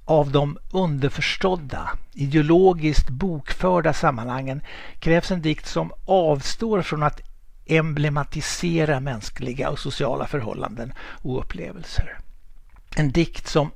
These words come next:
också vägrar inhägna erfarenheter och som undviker att låta lockande, starka och konturskarpa bilder och metaforer få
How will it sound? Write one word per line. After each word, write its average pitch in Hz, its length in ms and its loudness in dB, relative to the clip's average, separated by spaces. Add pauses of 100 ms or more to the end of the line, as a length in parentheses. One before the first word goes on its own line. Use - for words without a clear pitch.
också 185 440 2
vägrar 160 840 2 (100)
inhägna 202 840 -2
erfarenheter 120 1040 -4 (160)
och - 380 -6
som 170 220 -2
undviker 196 720 -2
att 165 220 -2
låta 156 520 2 (320)
lockande, 165 960 0
starka 160 800 0
och 156 140 4
konturskarpa 143 1120 0
bilder 139 440 0
och 120 80 -6
metaforer 104 800 -8 (320)
få 120 440 -6